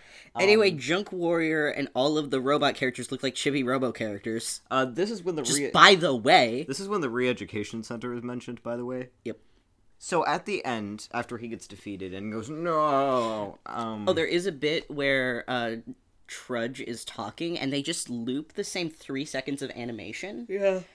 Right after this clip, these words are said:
Speaker 1: for, like, ten seconds, and it was so obvious that I noticed it.
Speaker 2: <laughs>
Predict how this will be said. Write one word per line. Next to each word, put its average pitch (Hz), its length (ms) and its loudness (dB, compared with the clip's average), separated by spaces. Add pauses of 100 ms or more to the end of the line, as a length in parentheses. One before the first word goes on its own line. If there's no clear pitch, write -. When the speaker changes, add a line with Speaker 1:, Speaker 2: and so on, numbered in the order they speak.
(300)
Speaker 1:
for, 202 220 -6
like, 196 260 -6
ten 214 240 -4
seconds, 220 600 -8 (380)
and 180 140 2
it 170 80 0
was 165 220 2
so 165 360 0
obvious 151 400 0
that - 200 -8 (160)
I 131 340 -4
noticed 330 460 0
it. 466 200 2
Speaker 2:
<laughs> - 400 -6